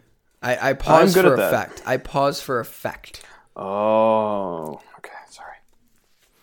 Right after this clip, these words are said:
Speaker 1: We've done, like, three hundred podcasts together in our life. You'd think we'd have some chemistry by now.
Speaker 2: Yeah, so we're halfway there. Yeah, uh, six hundred is where I really start cl-, clicking. That, that's when the engine is really humming. <laughs> So.
Speaker 1: No, I just, I love that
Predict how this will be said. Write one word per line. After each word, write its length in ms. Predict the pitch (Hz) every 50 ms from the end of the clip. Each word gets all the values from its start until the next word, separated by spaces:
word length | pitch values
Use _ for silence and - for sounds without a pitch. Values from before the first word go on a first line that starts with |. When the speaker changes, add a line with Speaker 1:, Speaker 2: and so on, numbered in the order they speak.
| - - _ - - _ _ _
Speaker 1:
We've 160 | - 143 131
done, 200 | 131 156 151 151
like, 180 | 147 131 113 -
three 260 | - - 127 131 127
hundred 280 | 131 131 131 120 110 -
podcasts 500 | 113 113 107 - - - 104 107 - -
together 300 | 120 113 107 110 110 110
in 40 | 110
our 120 | 104 104
life. 260 | - - - - - -
You'd 120 | 107 -
think 180 | 156 156 160 156
we'd 140 | 160 156
have 160 | 147 139 123 -
some 160 | - 120 123
chemistry 420 | - 123 113 101 - - - 101 98
by 160 | - 76 87
now. 120 | - - -
Speaker 2:
Yeah, 80 | 294 -
so 140 | - 170
we're 80 | 175 180
halfway 300 | 160 185 185 180 190 185
there. 320 | 165 160 190 190 127 110 - 185
Yeah, 180 | 139 127 110
uh, 500 | 104 117 113 98 - - 127 147 - -
six 280 | - - - 262 - -
hundred 240 | 208 185 165 156 143
is 100 | 135 123
where 100 | 139 135
I 40 | 127
really 220 | 123 127 127 120
start 260 | - - 113 104 - -
cl-, 200 | - - - 131
clicking. 400 | - - 123 110 - 107 95 98
That, 220 | 113 123 139 151 147
that's 340 | 151 160 165 165 165 160
when 120 | 147 143 240
the 120 | - 127
engine 340 | 127 - - 120 104 113 113
is 80 | 101 -
really 280 | 120 131 117 117 113
humming. 320 | 107 107 104 104 110 113 113
<laughs> 180 | - - - -
So. 380 | - - - - 135 147 - - 175 185 185 180 180 175 - - -
Speaker 1:
No, 140 | 151 117 110
I 100 | 117 139
just, 300 | 139 147 170 170 - -
I 220 | - 147 151 151 151
love 640 | 147 143 139 135 131 131 143 156 180 202 196 - - _ _ _ - _ _ _ _ _ _ _ _ _ _ _ _ _ _ _ _ _ _ - 120
that 400 | 135 131 123 123 110 - -